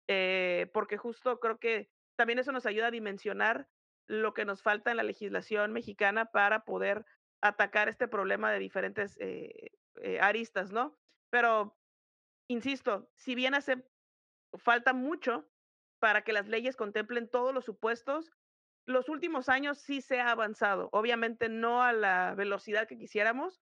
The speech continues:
pero en el tema de la violencia digital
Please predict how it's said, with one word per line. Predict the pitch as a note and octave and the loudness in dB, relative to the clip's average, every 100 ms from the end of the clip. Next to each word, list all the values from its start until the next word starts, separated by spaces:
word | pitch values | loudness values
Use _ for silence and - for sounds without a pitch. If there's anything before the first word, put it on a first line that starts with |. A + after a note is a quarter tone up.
| _ _ - | _ _ 0
pero | A3+ A3 | 2 2
en | G#3+ | 0
el | G#3 | -2
tema | G#3 A3 A#3+ A#3 G#3 - _ | -2 0 2 2 0 -8 _
de | G#3+ G#3+ | 0 2
la | |
violencia | G#3 G#3 G#3+ B3 | 2 0 0 0
digital | A#3 G3+ F#3+ A3+ C4+ | -2 -6 0 2 2